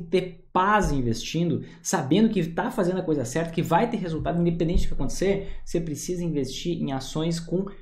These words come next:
baixo endividamento, com pouca dívida. Por quê? Porque mesmo com a taxa Selic triplicando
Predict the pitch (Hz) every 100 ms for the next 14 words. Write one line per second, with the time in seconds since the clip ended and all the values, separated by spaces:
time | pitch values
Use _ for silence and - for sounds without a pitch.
0 | - 123 120 160 196 196 196 170 160 147
1 | 135 127 131 120 107 101 - - - -
2 | 190 165 175 226 262 214 156 127 120 107
3 | 101 - 208 254 226 - 175 131 110 -
4 | - - 190 196 233 220 208 285 320 262
5 | 240 208 185 165 165 165 - 165 139 131
6 | - 90 - - 208 262 - 233 - 165
7 | 156 196 277 -